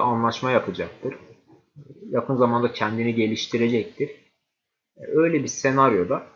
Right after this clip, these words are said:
grafik olarak da yani fiyat olarak da uygunsa o sebeple uzun vadeli yatırım olarak hacmi düşük coin'e girilebilir. Ancak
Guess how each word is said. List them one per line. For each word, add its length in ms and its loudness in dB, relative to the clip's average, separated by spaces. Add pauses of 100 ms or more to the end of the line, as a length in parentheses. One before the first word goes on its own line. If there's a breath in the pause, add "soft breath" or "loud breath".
(800)
grafik 420 0
olarak 400 0
da 60 0
yani 320 -4 (1040)
fiyat 300 4
olarak 400 2
da 40 -2
uygunsa 800 0 (1300)
o 100 2
sebeple 440 -2
uzun 360 0
vadeli 320 4
yatırım 460 0
olarak 380 -2
hacmi 300 0
düşük 360 -6
coin'e 280 0 (440)
girilebilir. 580 0
Ancak 440 0